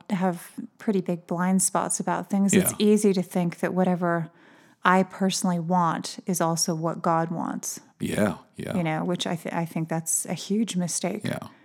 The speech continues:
Speaker 1: for a person to make. And yet we all do this. We assume
Speaker 2: Yeah.
Speaker 1: that, <clears throat> you know, that's kind of what I was getting at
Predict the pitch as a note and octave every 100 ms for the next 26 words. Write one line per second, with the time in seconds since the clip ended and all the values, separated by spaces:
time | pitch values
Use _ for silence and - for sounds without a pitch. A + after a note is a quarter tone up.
0 | _ - F3 - F3+ - F3 E3+ F3+ F#3
1 | E3+ F#3+ F#3 F3 F3 D#3+ D#3 E3 F#3+ F3+
2 | F3 G#3 - F#3 E3+ - G3 G3+ F3+ G#3+
3 | - - - _ - B3 B3 G#3+ F#3 E3
4 | - - - B3+ A#3 E3+ E3 E3+ - F#3
5 | E3+ D#3+ E3